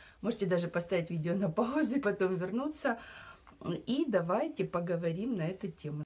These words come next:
Ну что ж, сегодня двенадцатое апреля, кстати, сегодня день рождения моей дочки. А, в две-, в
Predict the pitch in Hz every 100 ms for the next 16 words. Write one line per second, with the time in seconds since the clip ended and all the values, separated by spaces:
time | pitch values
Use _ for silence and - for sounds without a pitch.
0 | - - - 240 277 - 214 175 - -
1 | 240 302 254 185 214 220 - 196 196 262
2 | 370 190 - - 180 170 156 160 - 160
3 | 254 226 165 208 180 160 214 190 165 185
4 | 190 156 170 160 - 277 311 - - -
5 | - - - - - 170 160 151 165 -
6 | 156